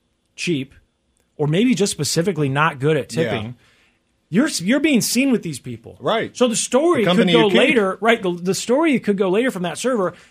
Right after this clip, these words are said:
Speaker 1: "Yeah, that guy doesn't tip.
Speaker 2: Yeah.
Speaker 1: That girl doesn't tip."
Speaker 2: Right. I had a
Speaker 1: And, like,
Speaker 2: friend's
Speaker 1: "No, it
Speaker 2: mom
Speaker 1: wasn't
Speaker 2: who
Speaker 1: me."
Speaker 2: always left ten, ten dollar bill, no matter what it was. The bill could be six bucks. The bill could be three hundred. She left ten, and in some way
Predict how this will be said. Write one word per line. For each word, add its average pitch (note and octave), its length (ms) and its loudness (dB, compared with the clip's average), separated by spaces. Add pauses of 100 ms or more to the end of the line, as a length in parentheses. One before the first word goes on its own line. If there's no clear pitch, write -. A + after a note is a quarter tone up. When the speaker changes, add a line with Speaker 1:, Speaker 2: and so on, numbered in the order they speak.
(120)
Speaker 1:
"Yeah, G3+ 460 -2
that G#3+ 220 0
guy A#3 160 2
doesn't G3 220 0
tip. A#3 260 0
Speaker 2:
Yeah. C#3 260 2
Speaker 1:
That A#3+ 160 -2
girl B3 120 2
doesn't F3+ 260 -2
tip." B3 100 -2
Speaker 2:
Right. - 240 0 (300)
I F3+ 100 2
had G3+ 80 2
a E3 40 -2
Speaker 1:
And, - 60 -6
like, - 40 -14
Speaker 2:
friend's D#3+ 240 -2
Speaker 1:
"No, - 80 0
it - 20 0
Speaker 2:
mom D#3 120 4
Speaker 1:
wasn't C#3 220 0
Speaker 2:
who - 100 4
Speaker 1:
me." C#3 100 0
Speaker 2:
always D3+ 440 0
left C3 300 -4
ten, F#2 380 -6 (340)
ten D#3+ 140 0
dollar D#3+ 240 2
bill, B2+ 200 0
no A2 100 -2
matter A2+ 200 0
what A2 140 0
it G#2 80 -6
was. E2 320 -14 (220)
The A#2 60 -14
bill B2 200 -2
could A#2+ 160 -8
be A2 280 -4
six G3+ 300 -4
bucks. G3 300 -2
The - 80 -16
bill B2 180 -2
could A2+ 140 -8
be A2 80 -4
three A#2+ 240 -10
hundred. F2+ 320 -10 (120)
She - 140 -16
left - 180 -10
ten, D3 300 -4 (260)
and D3 120 -6
in D3+ 80 -6
some A#3 260 0
way G3 380 0